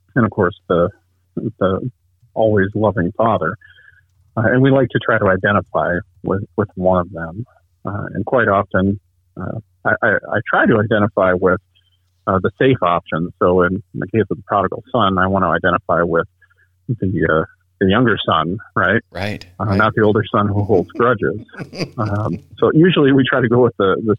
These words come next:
Speaker 1: safe option, but, uh, the challenge in Matthew twenty-six, if we identify with anybody in this, in this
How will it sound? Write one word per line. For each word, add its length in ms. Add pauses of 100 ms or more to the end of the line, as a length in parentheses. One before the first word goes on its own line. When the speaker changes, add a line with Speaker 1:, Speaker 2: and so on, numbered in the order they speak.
Speaker 1:
safe 220
option, 540
but, 180 (720)
uh, 100
the 140
challenge 280
in 100
Matthew 340
twenty-six, 580 (100)
if 160
we 120
identify 580
with 260
anybody 400
in 200
this, 160 (640)
in 80
this 100